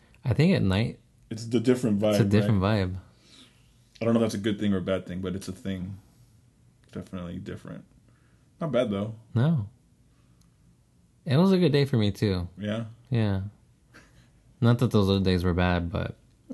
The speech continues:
Speaker 1: I just felt a little bit more laxed today.
Speaker 2: We're now at one fifty-one.
Speaker 1: Not bad.
Speaker 2: Gabriel?
Speaker 1: Lee?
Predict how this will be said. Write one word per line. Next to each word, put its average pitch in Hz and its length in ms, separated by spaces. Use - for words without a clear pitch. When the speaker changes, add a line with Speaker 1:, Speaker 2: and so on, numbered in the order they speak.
Speaker 1:
I 117 80
just 95 180
felt 92 420
a - 40
little 113 240
bit 110 40
more 104 180
laxed 98 720
today. 92 440
Speaker 2:
We're 101 280
now 107 580
at 92 120
one 104 300
fifty-one. 98 1040
Speaker 1:
Not 120 200
bad. 110 420
Speaker 2:
Gabriel? 110 440
Speaker 1:
Lee? 104 300